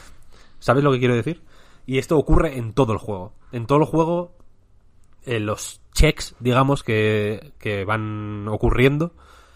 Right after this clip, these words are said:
que vi-, que vienen a-, básicamente como en cualquier juego de rol, ¿no? En plan, quiero lanzar un hechizo de tal.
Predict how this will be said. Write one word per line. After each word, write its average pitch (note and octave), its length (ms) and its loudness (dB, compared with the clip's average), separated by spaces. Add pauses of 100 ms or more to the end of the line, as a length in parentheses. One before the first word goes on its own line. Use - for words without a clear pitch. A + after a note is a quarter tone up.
(680)
que G2+ 180 -6
vi-, F#2 320 -8
que F#2+ 120 -8
vienen G2 220 -6
a-, G2 100 -6
básicamente G2+ 600 -4
como F#2 200 -6
en F2 200 -10
cualquier G2+ 420 -6
juego G2+ 380 0
de F#2+ 180 -2
rol, F#2 260 0
¿no? B2+ 160 -2
En G#2 100 -4
plan, F2+ 800 -12 (320)
quiero G#2+ 640 0
lanzar G#2 300 -2
un A2 100 -6
hechizo A2 560 0
de G2+ 200 -2
tal. F2+ 300 -6